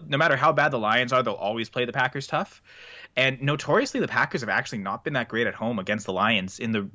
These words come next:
n-, recent history. I mean, they beat them at home last year, again, off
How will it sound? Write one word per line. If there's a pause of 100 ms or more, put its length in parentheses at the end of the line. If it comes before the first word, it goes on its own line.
n-, (200)
recent
history.
I
mean, (160)
they
beat
them
at
home
last
year,
again,
off